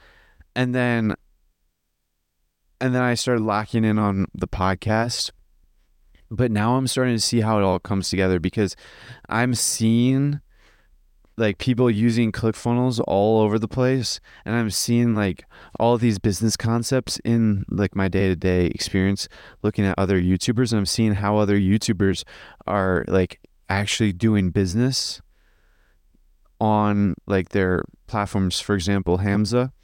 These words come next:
in his bio on YouTube is, there's a link that leads to a ClickFunnels page, and it's, like, just a lead magnet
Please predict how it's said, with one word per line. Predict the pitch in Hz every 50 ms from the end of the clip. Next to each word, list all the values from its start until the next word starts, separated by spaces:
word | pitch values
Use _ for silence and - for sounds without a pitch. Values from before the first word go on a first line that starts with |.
| _ _ - - - - _ -
in | - 113 113 117
his | 113 113 120 113 92 76
bio | 78 - - 95 90 90 90 95 104 110 120 127 131 131 -
on | - 107 101 98
YouTube | 95 92 95 104 104 - - 135 135 135 147 147 - _ _ _ _ _ - - _ _ _ _ _ _ _ _ _ _ _ _ _ - -
is, | 117 117 113 110 107 101 95 - - - -
there's | 98 107 113 110 110
a | 104
link | 98 92 95 104 113 110 90 - -
that | 107 95 76
leads | 95 104 107 104 104 90 - - -
to | - - 101 95 92 92 90 - 92
a | 95 90 87 87 87 85 - _ -
ClickFunnels | - - 117 - - - 113 101 95 90 90 - -
page, | - 98 87 87 90 87 - -
and | 92 98
it's, | 92 - - 107
like, | 101 95 - - - - - - - -
just | - - 123 - 143
a | 127
lead | 107 98 87 101 101 104 104 101
magnet | 104 107 110 113 110 98 113 123 123 127 123